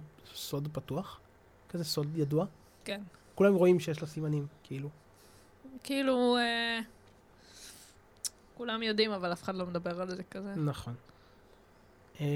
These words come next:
Speaker 1: יש קהילה של כל מיני דוברי רוסית.
Speaker 2: את זה אני גם זוכרת מהסדרה, האמת.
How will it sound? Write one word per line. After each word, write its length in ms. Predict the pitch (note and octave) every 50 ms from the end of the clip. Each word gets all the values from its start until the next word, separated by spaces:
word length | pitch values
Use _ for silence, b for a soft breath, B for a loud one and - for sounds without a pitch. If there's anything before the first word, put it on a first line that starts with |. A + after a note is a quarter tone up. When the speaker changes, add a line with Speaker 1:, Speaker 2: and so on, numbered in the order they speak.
| D3 C#3+ C#3+ C#3+ C#3
Speaker 1:
יש 200 | C#3+ D3+ - -
קהילה 340 | - - A#3+ A3 G#3 G3+ G3
של 240 | - - - G3+ F3
כל 140 | D3+ - E3
מיני 160 | F3+ F#3 F3
דוברי 280 | D#3 D#3 C#3 C#3+ D#3+ D#3+
רוסית. 680 | D3 D3+ C#3+ - - - D3+ D3+ D3+ - - - - - - - - - - -
Speaker 2:
את 60 | F#3+
זה 120 | A3 G#3+
אני 100 | G#3 G#3
גם 220 | F#3 G3+ F#3 F#3 G3
זוכרת 480 | - F#3+ - - E3 D#3+ D#3+ - - -
מהסדרה, 480 | E3+ E3 - - - E3+ E3+ F3 E3+
האמת. 280 | - - F#3+ F#3+ F#3